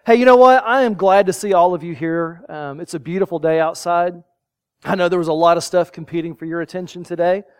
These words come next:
and I'm glad that you got up this morning and made a decision to follow God's leading and come here, because I don't believe you're here by accident. I believe you're here with God's purpose. He has specific intent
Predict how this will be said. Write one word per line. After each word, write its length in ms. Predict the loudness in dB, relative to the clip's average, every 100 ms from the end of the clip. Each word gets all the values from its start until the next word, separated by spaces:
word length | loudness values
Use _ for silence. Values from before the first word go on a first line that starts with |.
| _ _ -6
and 120 | -6
I'm 100 | -4
glad 260 | -2 -2
that 160 | -2 -8
you 80 | -2
got 180 | 0 0
up 160 | -2
this 180 | -8 -8
morning 380 | -6 -6 -6 -10 _ _ _
and 100 | -4
made 160 | -2
a 60 | -2
decision 640 | -6 -10 -6 -4 -6 -12
to 120 | -14 -16
follow 400 | -4 -2 -2 -2
God's 300 | -2 -4 -4
leading 320 | -8 -8 -10
and 100 | -16
come 260 | -14 -14
here, 340 | -12 -10 -10 -12 _ _ _
because 200 | -8 -2
I 80 | -2
don't 100 | -2
believe 260 | -2 -2
you're 120 | -2 -2
here 180 | -2
by 160 | 0 0
accident. 500 | 0 -6 -8 -6 -6 -8
I 40 |
believe 340 | -10 -10 -10
you're 80 | -12
here 420 | -12 -4 -2 -2 -6 _ _
with 240 | -10 -10 -4
God's 560 | -2 0 -2 -6 -14 -16 _
purpose. 680 | -6 -6 -8 -14 -14 -16 _ _ _
He 140 | -6
has 160 | -4 -4
specific 680 | -10 -14 -12 -6 -4 -4 -6
intent 540 | -10 -10 -10 -10 -12